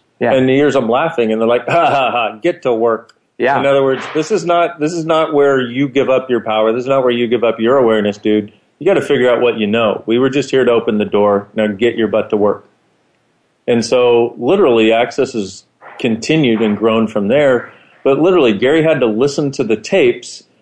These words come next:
Speaker 2: of him delivering these classes to learn how to do it.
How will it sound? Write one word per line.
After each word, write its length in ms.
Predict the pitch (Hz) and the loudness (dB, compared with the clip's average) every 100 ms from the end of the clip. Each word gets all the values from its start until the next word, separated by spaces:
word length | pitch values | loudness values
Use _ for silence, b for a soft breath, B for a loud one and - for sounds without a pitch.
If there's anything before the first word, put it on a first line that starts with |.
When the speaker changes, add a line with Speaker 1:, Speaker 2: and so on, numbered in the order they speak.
| _ | _
Speaker 2:
of 120 | 120 | -2
him 180 | 139 139 | 0 0
delivering 480 | 123 110 139 143 131 | 2 2 2 2 0
these 200 | 123 107 | 0 -2
classes 600 | - 143 147 - 101 - _ _ | -2 -2 0 -2 -4 -8 _ _
to 100 | - | -2
learn 280 | 117 113 113 | 0 2 0
how 140 | 110 107 | 0 -4
to 100 | 95 | -2
do 280 | 101 151 | 2 2
it. 140 | 107 | 2